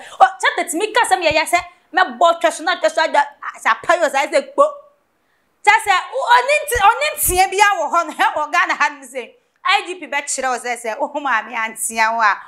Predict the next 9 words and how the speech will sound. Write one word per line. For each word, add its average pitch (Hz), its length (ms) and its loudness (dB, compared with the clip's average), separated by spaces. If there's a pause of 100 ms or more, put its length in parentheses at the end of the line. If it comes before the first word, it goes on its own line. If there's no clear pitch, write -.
(200)
ɔno, 262 480 2
ɔba 269 240 2
abɛteɛ 208 460 -8
wo. 180 80 -14 (340)
Ɛyi, 226 500 -6
Gulu 269 220 -2
wɔ 226 100 6
sɛ, 220 160 -8
meba 247 320 2